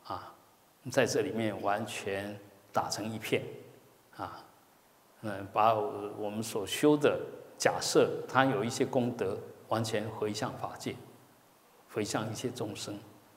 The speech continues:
啊，不为自己而修。但是你不为自己而修，第一个受益的是你自己，啊，所以不要执着，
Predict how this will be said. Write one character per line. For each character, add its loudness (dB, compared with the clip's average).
啊， -12
不 2
为 10
自 4
己 -6
而 -2
修。 0
但 8
是 0
你 -2
不 4
为 12
自 4
己 -2
而 2
修， 4
第 -2
一 -2
个 4
受 6
益 0
的 -2
是 -2
你 -2
自 -4
己， -8
啊， -12
所 -2
以 -2
不 4
要 10
执 4
着， 0